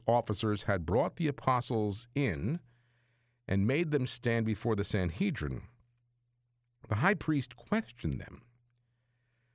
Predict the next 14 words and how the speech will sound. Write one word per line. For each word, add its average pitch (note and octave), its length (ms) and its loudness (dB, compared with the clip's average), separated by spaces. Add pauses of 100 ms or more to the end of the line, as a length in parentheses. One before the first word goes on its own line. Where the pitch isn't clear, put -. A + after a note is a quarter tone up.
'We B2+ 120 2
gave C#3+ 280 2
you C3+ 160 4
strict - 520 0
orders, G2 600 0 (180)
did C3 180 0
we E3 120 0
not, E3 380 0 (220)
to A2 80 -6
stop - 500 2
teaching C3 400 0
in A#2+ 240 2
that C#3 180 2
name? D3+ 480 -2